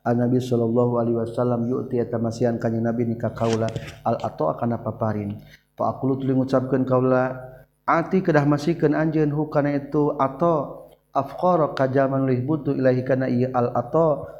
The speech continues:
min tibatan kaula. Rasulullah tu kanu saneskeun bae. Ari barang tos kitu hatta anta sehingga mere deui Kanjeng Nabi ni ka kaula maratan sakali deui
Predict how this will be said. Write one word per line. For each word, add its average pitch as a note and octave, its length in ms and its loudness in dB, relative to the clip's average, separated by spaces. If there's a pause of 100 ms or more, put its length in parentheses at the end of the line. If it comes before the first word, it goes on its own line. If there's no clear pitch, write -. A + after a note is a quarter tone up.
min E3 240 4
tibatan B2+ 480 2
kaula. A#2+ 400 -2 (800)
Rasulullah G3+ 480 4
tu G3 80 -2
kanu E3 240 4
saneskeun E3+ 560 2
bae. G#3+ 320 -4 (1040)
Ari G#2 160 -4
barang A2+ 240 0
tos A2+ 160 -4
kitu B2+ 320 0
hatta D3+ 400 0
anta C3+ 400 0
sehingga C#3+ 320 2
mere C#3+ 240 4
deui E3+ 160 2
Kanjeng C#3+ 320 2
Nabi C#3+ 160 0
ni D3 80 0
ka C#3 160 -2
kaula C3+ 320 2
maratan C3+ 720 -2 (240)
sakali C3 480 0
deui C3+ 400 -2